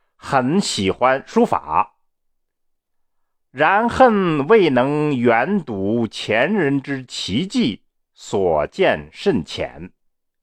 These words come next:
然而可惜的是，他没有能看见远古留下来的前人的墨迹。他所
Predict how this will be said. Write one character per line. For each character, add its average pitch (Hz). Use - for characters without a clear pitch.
然 165
而 185
可 139
惜 220
的 220
是， 156
他 139
没 135
有 180
能 131
看 135
见 147
远 156
古 107
留 117
下 196
来 104
的 101
前 120
人 135
的 92
墨 196
迹。 104
他 202
所 120